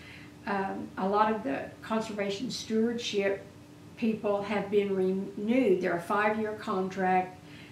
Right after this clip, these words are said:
that's approved through the U S D A. And everything's changing, and every year there has to be an annual report. You have to come in,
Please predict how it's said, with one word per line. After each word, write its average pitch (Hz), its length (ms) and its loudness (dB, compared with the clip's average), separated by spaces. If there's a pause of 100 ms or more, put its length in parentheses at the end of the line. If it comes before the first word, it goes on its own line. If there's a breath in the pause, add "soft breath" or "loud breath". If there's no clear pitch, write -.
(100)
that's 196 200 -2
approved 196 480 0
through 190 120 0
the 185 100 0
U 185 240 2
S 180 300 -2
D 180 200 4
A. - 260 -2 (580 loud breath)
And 190 540 -2 (340)
everything's 208 760 0
changing, 196 760 0
and 190 320 -2
every 220 260 0
year 214 200 4
there 202 140 0
has 196 200 0
to - 80 -12
be 185 160 -2
an - 60 -6
annual 202 420 0
report. 220 840 4
You 190 100 2
have 190 140 -2
to 180 60 -6
come 202 300 -2
in, 202 400 0